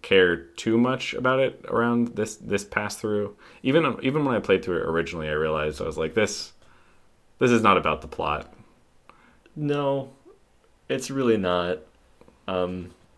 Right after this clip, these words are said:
Speaker 2: I think it's one of those games where there was initially the cool idea, the concept of, "Let's give a player, um, more in the ways of ability and
Speaker 1: Mm-hmm.
Speaker 2: movement and interacting with their environment."
Speaker 1: Yeah.
Speaker 2: And they're like, "Okay,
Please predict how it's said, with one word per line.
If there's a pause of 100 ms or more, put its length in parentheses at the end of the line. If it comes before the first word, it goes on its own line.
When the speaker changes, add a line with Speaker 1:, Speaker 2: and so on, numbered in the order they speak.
(1080)
Speaker 2:
I
think
it's
one
of
those
games
where (140)
there
was
initially (280)
the
cool
idea,
the
concept
of, (800)
"Let's
give
a
player, (560)
um,
more
in
the
ways
of
ability
and
Speaker 1:
Mm-hmm.
Speaker 2:
movement
and
interacting
with
their
environment." (180)
Speaker 1:
Yeah. (300)
Speaker 2:
And
they're
like,
"Okay,